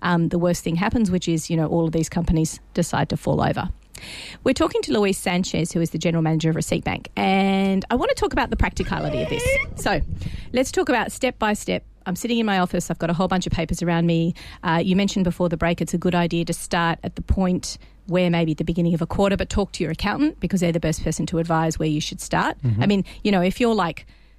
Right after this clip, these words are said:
Speaker 1: three basses or four basses behind, you might want to think about rolling that date back all the way back to that beginning of where you're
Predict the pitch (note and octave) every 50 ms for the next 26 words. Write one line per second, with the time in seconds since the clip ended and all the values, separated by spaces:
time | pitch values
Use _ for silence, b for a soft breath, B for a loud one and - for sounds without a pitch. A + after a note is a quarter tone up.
0 | b b b - - - - - - - - E3+ E3+ E3+ E3 D#3 D3+ D#3 D#3+ -
1 | - E3 D#3+ D#3+ D3+ D3 - - E3+ D#3+ D#3 D#3 D3+ D#3+ - - D3+ D#3 - D#3
2 | D#3 - E3+ D#3 D3+ D3 C#3+ - - F3 - F3 F3 E3+ D#3 C#3+ - - - D3
3 | - - - - - F3+ E3 D3+ C#3+ C#3 - - - - - - - F#3 F3 E3
4 | E3+ F3 F3+ F#3 F#3 F3+ E3+ E3 F3 E3 E3 - - - E3 D#3+ - - - D#3+
5 | E3 - - D#3+ D#3+ E3 E3+ F3+ D#3+ D#3+ E3 D#3+ D#3 - - - - F3 F3+ -
6 | F3 - F3+ E3 E3+ F3 E3+ D#3 - - D#3+ E3 E3+ E3+ E3 D#3+ D#3+ D#3+